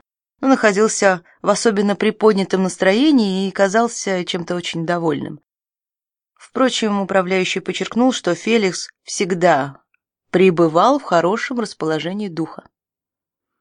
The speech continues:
Месье Шове достал из ящика стола сигары, выбрал одну для себя, а потом протянул коробку с собеседником. "Угощайтесь, господа.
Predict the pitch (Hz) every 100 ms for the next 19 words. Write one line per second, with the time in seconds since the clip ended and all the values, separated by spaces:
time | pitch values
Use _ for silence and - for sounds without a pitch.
0 | _ _ _ _ _ 156 - 147 143 151
1 | 143 139 143 - 139 139 139 139 135 -
2 | - - 135 135 - 135 143 202 285 -
3 | _ _ _ _ 160 151 165 151 190 202
4 | 220 226 247 233 226 - 240 226 233 -
5 | _ _ _ _ _ - 147 143 139 285
6 | 302 277 226 254 269 175 196 - 208 -
7 | 175 170 - - - - - _ _ _
8 | _ _ _ _ _ _ _ - 190 185
9 | 165 151 139 135 - - 127 127 139